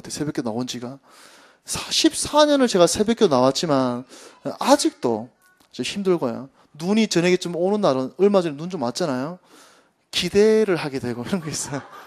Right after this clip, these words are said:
<laughs> 그래서 어떤 날은 그 전날 미리 문자를 보내고 싶어져요. "내일은 눈이 많이 올 것 같아." <laughs> 그래서, "아, 일어나지도 마라." 어, 보내고 싶어요.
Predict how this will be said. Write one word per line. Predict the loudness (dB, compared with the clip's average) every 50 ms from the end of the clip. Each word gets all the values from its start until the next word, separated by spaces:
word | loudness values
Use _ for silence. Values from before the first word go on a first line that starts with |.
| -20 -16 -12 -12
<laughs> | -12 -12 -14 -20 -20 -20 -20 -20 -20 -20 -20 -20 -20 -20 -20 _ _ -20 -20 -20 -20 -20 -20 -20 -20 -20 -20 -20 _ _ _ _ _ -10 -6
그래서 | -4 -2 0 0 0
어떤 | 0 -2 -2 0
날은 | 2 4 4 2 0 -2 -6 -10 -16 _ _ _ -20 _ _ _ _ _ -20 -20 -20 -20 -12
그 | 2 4 4 4
전날 | 6 4 2 4 6 4 4 4 2
미리 | 0 -2 -2
문자를 | -4 -4 -4 -2 0 0 0
보내고 | 0 0 -2 0 0 0
싶어져요. | -2 -2 -2 -4 -4 -2 -2 -4 -6 -6 -8 -12 -16 -20 -20 -20 -20 -20 -20 -20 -20 -20 _ _ _ _ _ _
"내일은 | 4 8 8 8 8 6 0
눈이 | -2 -4 -2
많이 | 0 0 0 2
올 | 2 0 -2
것 | -2 -6 -8 -8
같아." | -6 -8 -8 -8 -8 -10 -12
<laughs> | -12 -12
그래서, | -10 -10 -8 -8 -8 -8 -10 -10 -16 -20 -20 -20 -20 -20 -18 -12
"아, | -8 -4
일어나지도 | 0 0 2 4 4 4 4 2 0 0
마라." | 0 -2 -2 -2 -4 -6 -8 -10 -14 -16 _ _ _ _ _ _ _ _ _
어, | -14 -14 -12 -14 -14
보내고 | -12 -12 -12 -10 -12 -14
싶어요. | -16 -18 _ -20 -20